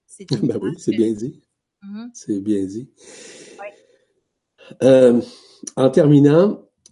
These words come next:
Speaker 2: je vais vous parler, et je vais en parler aussi lors du prochain séminaire, je vais parler nécessairement du cube métatronique.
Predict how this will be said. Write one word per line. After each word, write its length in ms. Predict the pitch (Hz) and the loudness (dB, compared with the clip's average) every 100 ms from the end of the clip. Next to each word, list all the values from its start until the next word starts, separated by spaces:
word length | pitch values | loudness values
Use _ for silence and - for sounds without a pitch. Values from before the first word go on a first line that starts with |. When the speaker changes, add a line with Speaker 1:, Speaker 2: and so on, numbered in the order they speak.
| _ _ | _ _
Speaker 2:
je 240 | 120 113 120 | -8 -4 -4
vais 60 | |
vous 160 | 113 110 | -4 -6
parler, 600 | 123 113 120 131 123 117 - | -6 -4 0 0 0 -4 -4
et 120 | 113 | -4
je 60 | |
vais 160 | 110 120 | -2 -2
en 80 | 117 | -2
parler 340 | 127 113 131 | -4 0 0
aussi 400 | 127 110 107 - | 0 -2 -8 -6
lors 280 | 117 120 123 | -4 -2 -4
du 100 | 113 | -6
prochain 300 | 107 120 123 | -10 -6 -6
séminaire, 640 | 117 107 107 123 151 170 170 _ _ _ _ - | -6 -6 -6 -4 -6 -6 -12 _ _ _ _ -16
je 180 | 104 | -2
vais 60 | 131 | -2
parler 300 | 135 123 147 | 0 0 2
nécessairement 800 | 143 110 143 - 113 117 123 131 | 2 0 -4 -4 -4 -2 0 -2
du 200 | 117 117 | -2 -4
cube 280 | 135 123 117 | -2 -2 0
métatronique. 800 | 113 113 107 - 104 104 - | -4 -4 -8 -6 -6 -8 -14